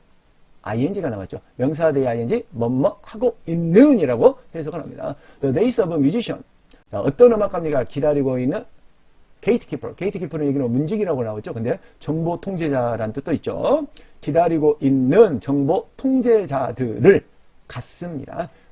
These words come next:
음악가들의 시대는 어떤 기다리고 있는 정보 통제자를 악은 사라졌습니다. 육 다시 일 번으로 한번 가볼게요. 여러분, 육 다시 일 번하고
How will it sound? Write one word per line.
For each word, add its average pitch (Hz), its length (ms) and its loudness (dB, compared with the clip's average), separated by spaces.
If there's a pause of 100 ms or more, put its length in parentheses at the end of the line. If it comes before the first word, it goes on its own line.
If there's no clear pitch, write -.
음악가들의 160 960 2 (140)
시대는 165 480 -2 (180)
어떤 127 440 -2
기다리고 139 440 0
있는 156 260 6 (1080)
정보 160 300 -4
통제자를 120 680 -4
악은 123 580 -2
사라졌습니다. - 920 -12 (320)
육 190 160 -2
다시 254 320 4
일 170 160 2
번으로 254 260 6
한번 190 160 0
가볼게요. 160 480 0
여러분, 156 220 0
육 156 160 -4
다시 226 300 2
일 170 200 -4
번하고 165 580 -2